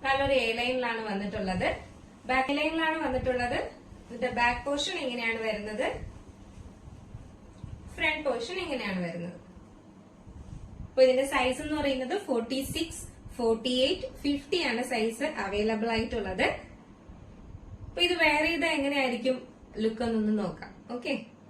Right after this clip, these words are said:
അപ്പൊ ഇത് വെയർ ചെയ്യുമ്പോ ഇങ്ങനെ ഒരു ലുക്കാണ് വരുന്നത്. നല്ല ഭംഗിയുള്ള ഒരു ലാവൻഡർ ഷെയ്ഡ് ആണ് വന്നിട്ടുള്ളത്.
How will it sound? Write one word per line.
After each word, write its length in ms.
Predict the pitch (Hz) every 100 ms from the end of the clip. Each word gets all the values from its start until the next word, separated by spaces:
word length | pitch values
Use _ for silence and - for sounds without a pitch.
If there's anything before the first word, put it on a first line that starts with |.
| - - - - - _ _ - - - - - - - - -
അപ്പൊ 140 | - 359
ഇത് 180 | 359 359
വെയർ 200 | 302 294
ചെയ്യുമ്പോ 400 | 311 311 349 339 254
ഇങ്ങനെ 380 | 233 240 285 311
ഒരു 140 | 285
ലുക്കാണ് 380 | 220 214 240 240
വരുന്നത്. 520 | 208 196 196 226 359 - -
നല്ല 240 | 214 220 214
ഭംഗിയുള്ള 760 | 214 233 247 269 330 277 247
ഒരു 120 | 233
ലാവൻഡർ 680 | 240 214 185 190 226 240 254
ഷെയ്ഡ് 260 | 269 214 214
ആണ് 240 | 214 202
വന്നിട്ടുള്ളത്. 560 | 185 185 185 180 247